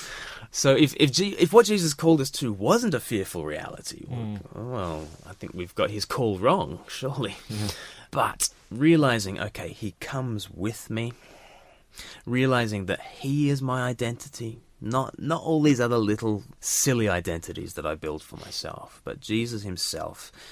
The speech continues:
Speaker 1: he, he is my fortress, and he is fortress enough to go out into the world
Speaker 2: Mm.
Speaker 1: and to look foolish and to perhaps be rejected and all those other things.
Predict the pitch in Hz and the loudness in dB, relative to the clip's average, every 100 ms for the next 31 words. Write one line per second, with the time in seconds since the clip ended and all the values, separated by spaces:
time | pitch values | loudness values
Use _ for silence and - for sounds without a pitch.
0 | - - 123 123 113 - 107 110 98 98 | -20 -6 -2 0 -2 -2 0 2 2 -2
1 | 92 - 82 - - 87 101 101 - 104 | -4 -6 -8 -8 -12 -10 -6 -6 -4 -4
2 | - 101 98 76 73 - 90 85 90 - | -4 -6 -8 -8 -12 -12 -8 -4 -4 -4
3 | - 85 78 85 80 78 - 113 104 92 | -8 -8 -6 -6 -6 -10 -10 -8 -8 -8
4 | - - 170 170 170 170 - 151 156 160 | -12 -8 -6 0 0 0 -2 0 0 0
5 | - 143 139 147 - - 139 131 113 117 | -4 -6 -6 -8 -8 -8 -6 -4 -4 -4
6 | - 120 92 110 120 107 104 92 - 80 | -6 -6 -6 -6 -4 -2 -4 -4 -8 -10
7 | 80 - | -10 -14